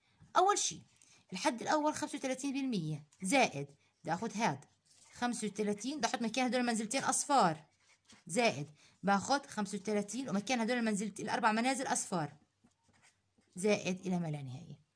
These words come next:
هاي ألف. طب را، شو تكون عندي؟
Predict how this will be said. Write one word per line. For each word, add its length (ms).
هاي 340
ألف. 180
طب 200
را، 440
شو 140
تكون 240
عندي؟ 400